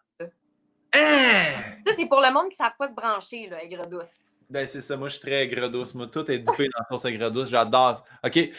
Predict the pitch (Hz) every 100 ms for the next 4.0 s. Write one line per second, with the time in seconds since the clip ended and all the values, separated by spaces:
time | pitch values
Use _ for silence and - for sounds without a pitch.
0 | - - - 160 165 202 196 160 165 185
1 | 208 214 170 160 170 170 165 208 208 160
2 | - 180 170 147 160 185 165 160 - 185
3 | 190 139 123 135 160 143 147 147 - -